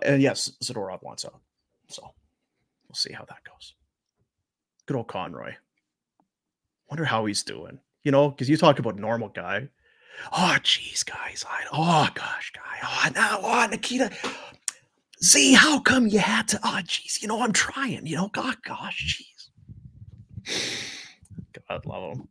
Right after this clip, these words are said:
N H L last night, we mentioned earlier, Vancouver beat Montreal. Vancouver Flames tomorrow night. Vancouver, they continue to roll. They beat, uh, Montreal five to two.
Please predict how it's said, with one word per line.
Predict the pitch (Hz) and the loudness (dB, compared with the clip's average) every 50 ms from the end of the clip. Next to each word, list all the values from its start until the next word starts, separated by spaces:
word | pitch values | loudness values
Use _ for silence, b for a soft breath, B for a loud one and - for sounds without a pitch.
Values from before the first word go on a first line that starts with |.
| _ _ - | _ _ 8
N | 175 202 | 8 10
H | 208 196 220 | 10 12 12
L | 208 196 | 12 12
last | 196 190 190 190 190 190 - | 12 12 12 12 12 12 12
night, | 196 190 196 180 | 12 12 12 12
we | 185 180 | 10 10
mentioned | 175 196 208 190 185 160 | 10 10 8 8 6 6
earlier, | 180 196 208 202 185 170 156 | 6 6 8 8 6 6 8
Vancouver | 147 160 175 180 - - 196 196 170 160 143 | 8 6 6 6 4 4 2 4 4 2 2
beat | 123 - 170 202 196 | 4 4 2 2 2
Montreal. | 170 165 160 156 - 156 147 143 147 151 | 2 2 0 0 0 2 4 6 6 6
Vancouver | 151 147 143 - 160 156 143 143 135 | 6 4 2 2 0 0 0 0 -2
Flames | - 147 139 139 135 131 | 0 0 0 0 0 -2
tomorrow | - 131 131 131 139 139 | -2 -2 -2 0 0 0
night. | 135 123 123 120 - | 0 0 -2 -2 -2
Vancouver, | 131 123 123 110 - - 147 147 131 127 120 120 131 131 B B B B B B B B B B B - | -4 -4 -4 -4 -4 -2 -2 -2 -2 -2 -2 -4 -4 -6 B B B B B B B B B B B -6
they | 113 113 143 180 | 0 4 4 4
continue | 190 - 196 175 - - 208 240 285 254 | 6 4 2 4 4 4 6 6 6 6
to | 208 | 4
roll. | 160 147 165 185 151 - - - | 4 6 8 8 8 6 4 0
They | 110 | -4
beat, | 127 170 190 - _ - - | -6 -6 -8 -10 _ 0 2
uh, | 180 170 165 165 160 160 156 - _ - | 4 6 6 6 4 2 0 -4 _ -4
Montreal | 135 143 - 180 151 139 | -2 0 2 4 2 4
five | - 160 147 160 208 214 | 6 6 6 8 6 6
to | 233 208 | 4 0
two. | - - - 113 95 98 104 139 175 | -2 -4 -4 -4 -6 -6 -8 -8 -8